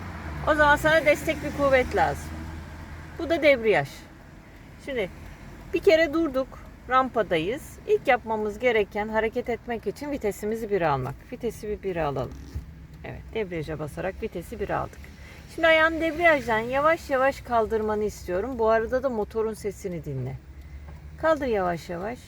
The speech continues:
Biraz daha, biraz daha bak. Bak titremeler başladı, bir hırıltı duyuyorsun.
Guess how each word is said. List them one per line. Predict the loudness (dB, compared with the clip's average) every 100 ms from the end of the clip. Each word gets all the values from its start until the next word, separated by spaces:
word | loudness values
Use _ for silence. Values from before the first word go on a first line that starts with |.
| -20 -20 -20 -20 -20 -20 -20 -20 -20 -20 -20 -20 -20 -20 -20 -20 -20 -20 -18 -8
Biraz | -4 -4 -4
daha, | -6 -4
biraz | -6 -8 -8
daha | -10
bak. | -10 -12 -16 -8
Bak | -6 -6
titremeler | -10 2 2 4 4 4
başladı, | 2 0 -4 -4
bir | -4
hırıltı | -2 -2 -2 -4 -2
duyuyorsun. | 0 0 -2 -6